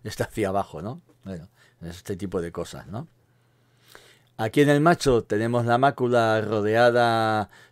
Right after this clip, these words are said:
de, de una visera negra y aquí, pues, la visera negra es mucho más ancha y además el ápice o la parte triangular de esta mácula, de esta mácula,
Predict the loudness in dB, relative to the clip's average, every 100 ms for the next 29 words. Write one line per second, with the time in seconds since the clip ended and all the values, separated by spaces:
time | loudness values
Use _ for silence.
0 | -10 -6 0 2 2 0 0 -2 -2 -4
1 | -6 -8 -8 -6 -6 -2 0 2 2 4
2 | 2 0 -6 -8 -6 -6 -6 -6 -12 -10
3 | -14 -12 -12 -10 -8 -4 -4 -2 -4 -4
4 | -6 -4 -4 -4 -4 -2 -4 -2 -4 -2
5 | -4 -4 -8 -2 -2 -4 -8 -4 -6 _
6 | -20 _ -12 -8 -8 -4 -6 -4 -4 -2
7 | -2 -4 -4 -2 -4 -4 0 0 -2 -6
8 | -6 -4 -4 -6 -10 -8 -10 -8 -6 -6
9 | -2 -2 -4